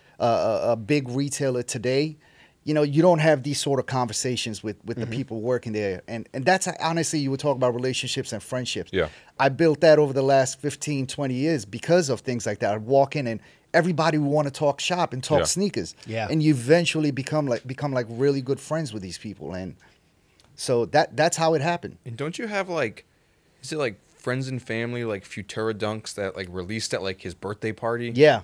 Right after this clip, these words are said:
Speaker 4: You, like, flew out to Hawaii or something to, like, hang
Speaker 1: I
Speaker 4: out with Futura just to get the shoes at his
Speaker 1: I,
Speaker 4: birthday
Speaker 1: I did
Speaker 4: party?
Speaker 1: not. I did not fly out to Hawaii.
Speaker 4: <laughs>
Speaker 1: Um,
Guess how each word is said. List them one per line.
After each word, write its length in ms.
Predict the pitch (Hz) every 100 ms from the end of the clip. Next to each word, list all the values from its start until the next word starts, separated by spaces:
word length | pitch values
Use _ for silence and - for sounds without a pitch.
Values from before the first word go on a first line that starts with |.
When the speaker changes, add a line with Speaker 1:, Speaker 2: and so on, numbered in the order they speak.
| -
Speaker 4:
You, 160 | - 120
like, 180 | 117 98
flew 220 | - 117
out 100 | 110
to 80 | 104
Hawaii 460 | 95 92 98 107
or 80 | 110
something 480 | 101 110 104 113 113
to, 120 | -
like, 320 | 101 92 90 -
hang 160 | 107
Speaker 1:
I 80 | 110
Speaker 4:
out 100 | 107
with 120 | 107
Futura 540 | - 98 107 110 107 175
just 220 | 156 143
to 80 | 104
get 160 | 107
the 80 | -
shoes 260 | - 113 113
at 40 |
his 20 | 156
Speaker 1:
I, 40 | 170
Speaker 4:
birthday 220 | 120 156
Speaker 1:
I 100 | 170
did 80 | 131
Speaker 4:
party? 140 | 175 156
Speaker 1:
not. 280 | 165 131 -
I 100 | 151
did 160 | 143 165
not 180 | 170
fly 260 | - 151 139
out 180 | 135 135
to 120 | 127
Hawaii. 400 | 120 117 104 90 175
Speaker 4:
<laughs> 80 | -
Speaker 1:
Um, 280 | 143 131